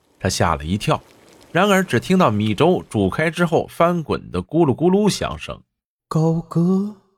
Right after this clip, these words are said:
Speaker 1: 既然没有决心打电话给莫金尊，他索性打开手机浏览器，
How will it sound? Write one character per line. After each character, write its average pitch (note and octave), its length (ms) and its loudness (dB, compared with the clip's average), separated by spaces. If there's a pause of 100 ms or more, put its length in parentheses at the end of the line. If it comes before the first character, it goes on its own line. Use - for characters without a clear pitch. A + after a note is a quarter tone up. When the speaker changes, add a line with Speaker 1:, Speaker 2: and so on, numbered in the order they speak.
(380)
Speaker 1:
既 D#3+ 140 4
然 D#3 140 6
没 C#3+ 160 4
有 A#2 140 4
决 F#2 220 2
心 A#2 220 0
打 D2+ 160 -4
电 F#2 160 0
话 G2 180 2
给 D2 120 -6
莫 F2 220 -4
金 F#2+ 180 -2
尊， A#2 280 -2 (200)
他 - 120 -4
索 D#2 260 -2
性 B2+ 240 0
打 D2+ 200 -6
开 G#2 140 0
手 - 260 -4
机 A2+ 160 -4
浏 G#2+ 140 2
览 G2+ 180 -2
器， - 320 -6